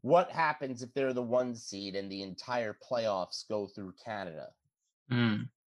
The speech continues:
Speaker 1: What happens to the other teams? Do they lose their home games because they have to travel up north
Speaker 2: Mm.
Speaker 1: because they have to quarantine for fourteen days before they can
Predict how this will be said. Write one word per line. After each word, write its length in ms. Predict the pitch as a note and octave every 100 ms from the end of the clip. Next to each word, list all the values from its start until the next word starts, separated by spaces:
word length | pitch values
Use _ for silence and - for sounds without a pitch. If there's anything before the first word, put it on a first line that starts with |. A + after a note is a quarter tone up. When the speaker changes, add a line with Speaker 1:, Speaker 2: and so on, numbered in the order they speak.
| _ -
Speaker 1:
What 200 | A#2 C#3+
happens 480 | D#3 D#3+ D#3+ C#3 -
to 100 | C#3+
the 220 | C3 C#3+
other 260 | C3+ C3 B2+
teams? 520 | - D#3+ A#2 E2+ - _ _ -
Do 160 | G#2+ G#2+
they 220 | G#2 G2+
lose 380 | F#2 F#2 G2 G2+
their 240 | G2+ G2
home 320 | - F#2+ G2 G#2+
games 320 | A2+ B2 A#2
because 240 | A2+ G2+
they 100 | G2+
have 220 | G2+ G2+
to 80 | -
travel 500 | - - G#2 G2+ G#2+
up 100 | G2 -
north 380 | G2 G2 D#3 - _ -
Speaker 2:
Mm. 140 | A#2+ C3
Speaker 1:
because 680 | G#2 - A2+ G#2 G2 F#2 - _ _ -
they 100 | A2
have 160 | G#2+ -
to 120 | G2+ _ - -
quarantine 840 | - G2 G#2+ A2 A2 A#2 A#2+ A2
for 100 | A2
fourteen 580 | - B2 A2 - A#2+ A#2
days 340 | A2+ A#2 B2 A#2
before 380 | A2 - A2+
they 120 | A2 A2
can 240 | G#2+